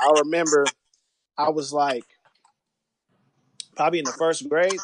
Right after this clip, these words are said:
and, uh, I was, you know, playing outside, doing what, what we do and everything, and, uh, I started saying nigga, you know what I'm saying? It was like me, I got, I had friends that were saying it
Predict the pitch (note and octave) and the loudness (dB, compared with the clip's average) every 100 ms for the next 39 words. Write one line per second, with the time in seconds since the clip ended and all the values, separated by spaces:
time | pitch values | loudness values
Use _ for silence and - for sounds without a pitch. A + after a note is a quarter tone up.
0 | - _ - - _ _ C#3+ C#3 C#3 C3+ | -14 _ -20 -20 _ _ -8 -4 0 2
1 | C3 B2 A2 G2 _ _ C3 C3 C3+ G3+ | 0 -2 -8 -12 _ _ -8 -6 -6 -4
2 | D#3 C#3 E3 D#3+ D#3 D3 - D#3 D3 D3 | -2 -2 -2 -2 0 0 0 2 2 2
3 | C3+ D3 C#3+ C#3+ C#3 C#3 B2+ C#3+ C#3+ C#3 | 0 -4 -4 -4 -4 -4 -4 -2 -2 -2
4 | C3+ C3+ C#3+ C#3 C#3 C3+ A#2+ B2 B2+ B2 | -6 -8 -6 -4 -4 -6 -6 -4 0 2
5 | A#2+ A2 - _ _ _ _ _ - - | 2 -2 -6 _ _ _ _ _ -6 -2
6 | B2+ C3 E3 D#3+ F#3 B3+ D#3 B2 D#3+ D#3 | 0 2 4 6 8 6 6 4 2 2
7 | E3+ F3 E3 C#3+ D#3 E3 - - D#3 D#3 | 2 4 4 2 -2 -4 -4 0 0 2
8 | D3+ E3 E3 E3+ F#3 F3 E3+ E3 - F3 | 2 2 0 0 -4 -2 -2 -2 -6 -8
9 | F3 E3+ E3+ | -8 -8 -10